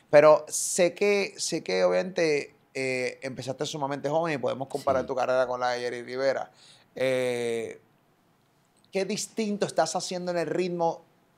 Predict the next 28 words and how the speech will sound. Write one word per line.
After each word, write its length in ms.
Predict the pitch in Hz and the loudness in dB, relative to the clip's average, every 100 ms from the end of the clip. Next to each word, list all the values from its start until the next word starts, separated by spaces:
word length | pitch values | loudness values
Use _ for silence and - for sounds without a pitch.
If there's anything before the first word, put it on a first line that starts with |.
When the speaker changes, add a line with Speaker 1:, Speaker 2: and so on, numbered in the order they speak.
| _ 143 | _ 0
Speaker 1:
de 140 | 143 | 4
la 120 | 139 | 4
salsa? 560 | - 170 147 - 127 - - - - _ | 6 6 6 -2 -6 -6 -16 -20 -20 _
¿Qué 80 | 170 | 0
le 60 | 175 | 2
estás 280 | 175 185 196 | 2 2 2
añadiendo 460 | 175 165 170 175 | -2 -4 0 2
distinto 600 | 165 147 - 190 175 143 | 2 -2 -4 -4 -2 -2
para 260 | 131 131 120 | 2 2 2
que 100 | 135 | -2
los 180 | 135 - | -2 -4
públicos 540 | 143 147 160 165 170 | -6 -4 -2 -2 -2
de 100 | - - | -2 4
hoy 240 | 175 156 | 4 4
puedan 420 | 156 139 135 143 | 0 -2 0 0
realmente 840 | 143 147 143 143 147 139 - 135 - - - _ | 2 2 2 -2 -8 -8 -4 -4 -4 -18 -20 _
asimilarla 960 | 139 135 156 139 135 151 160 143 113 113 | 0 0 -2 -2 4 6 6 6 4 4
y 60 | |
cacharla 540 | - 113 135 127 120 110 | -2 -2 -2 -2 -2 -6
más? 200 | 135 - _ _ _ _ _ | -10 -18 _ _ _ _ _
Speaker 2:
Sí, 300 | - 107 90 - _ _ 123 | -8 -8 -8 -14 _ _ -8
eso 160 | 131 | -4
es 60 | 139 | 0
bien 120 | 143 | 2
importante. 720 | 135 143 135 123 101 92 87 - _ _ _ _ _ | 4 2 2 2 0 -4 -14 -16 _ _ _ _ _
Este, 640 | 139 139 - 143 139 - - | -2 -2 2 4 6 4 2
los 200 | 151 147 | 4 4
productores, 840 | - 143 131 123 - 147 127 98 | 4 4 4 2 4 6 6 2